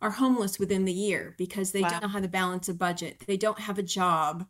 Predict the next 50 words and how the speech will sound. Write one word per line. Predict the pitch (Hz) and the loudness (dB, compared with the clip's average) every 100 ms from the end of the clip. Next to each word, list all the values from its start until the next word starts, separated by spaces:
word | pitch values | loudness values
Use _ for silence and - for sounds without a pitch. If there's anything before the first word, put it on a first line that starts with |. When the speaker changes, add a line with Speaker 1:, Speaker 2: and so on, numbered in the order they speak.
| - - - | -14 -12 -4
Speaker 1:
They | |
don't | 202 208 | -2 -2
know | |
how | 208 | -2
to | 226 | 0
get | 202 240 277 | 0 2 2
a | 285 | 2
job. | 202 170 147 - - - _ | 2 -2 -2 -10 -20 -20 _
We | 202 262 | 2 4
have | 311 240 | 4 0
students | - 247 240 226 | -2 -2 0 0
that | 208 - | -2 -6
come | - 233 | -4 -2
to | 233 240 208 | 0 2 2
us | 202 208 - | 2 0 0
that | 196 180 - - | 2 2 0 -6
don't | - 226 254 | 0 2 4
have | 269 269 | 2 4
their | 269 | 4
I | 240 240 | 6 4
Ds, | 196 160 170 269 - - | 0 -2 -2 -4 -6 -8
so | - - 185 180 | -6 0 0 2
no | 190 214 | 2 2
birth | 240 240 | 2 0
certificate, | - 208 208 208 202 190 190 _ _ | -2 -2 -2 -2 -2 -2 -4 _ _
no | 180 180 202 | -2 2 2
social | 202 202 220 | 0 -2 -2
security | 220 202 202 175 170 | -4 -2 0 0 -2
card. | - 151 156 170 - - _ | -4 -4 -4 -6 -10 -20 _
They | - 185 | -4 -2
can't | - 240 233 | 2 2 4
get | 269 262 | 2 2
a | |
driver's | 269 185 175 180 175 | 2 2 2 0 0
license | 170 170 190 196 | 0 0 0 -4
because | - 185 175 | -4 -2 0
they | 180 | 0
don't | 175 196 | -2 -2
have | 190 175 | -2 0
those | 180 185 | -2 -2
two | - - 247 | -4 -2 -2
cards. | - 156 135 190 196 - - - | -2 -2 -2 -2 -4 -12 -20 -8
No | - 220 | 0 4
one | 254 | 4
has | 254 | 4
ever | 240 226 | 2 -2
taught | 214 - 240 269 | -2 4 4 4
them | 254 202 | 0 0
to | 196 | -2
drive. | 175 180 202 208 151 131 226 - | -2 2 2 2 -2 -6 -8 -12